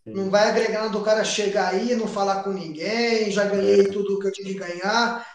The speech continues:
Speaker 2: o pessoal aí que rale pra conquistar, isso eu acho que não vira mais no, no mundo de hoje, não. Então, Léo, já que você citou, conta um pouco pra gente da experiência com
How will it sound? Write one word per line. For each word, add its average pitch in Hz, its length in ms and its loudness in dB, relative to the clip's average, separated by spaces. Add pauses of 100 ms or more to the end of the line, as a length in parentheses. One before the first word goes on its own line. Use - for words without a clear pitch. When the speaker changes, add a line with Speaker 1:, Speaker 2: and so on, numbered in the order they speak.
(220)
Speaker 2:
o 196 100 -20
pessoal 190 440 0
aí 202 140 4
que 202 120 -4
rale 185 400 0
pra 185 220 0
conquistar, - 640 -2
isso 233 180 -4
eu 220 60 -2
acho 220 160 -4
que 233 60 -2
não 214 200 0
vira 175 360 2
mais - 360 -14
no, - 140 -20 (260)
no 185 60 -20
mundo 190 300 -12
de 175 220 -18
hoje, 165 240 -16
não. 147 160 -20 (600)
Então, 233 160 -10
Léo, 269 160 0
já 254 120 2
que 262 80 -4
você 294 280 6
citou, 277 500 6 (400)
conta 294 280 4
um 349 100 2
pouco 330 280 2
pra 320 140 4
gente 311 320 2
da 247 60 8
experiência 233 720 2
com 233 280 -2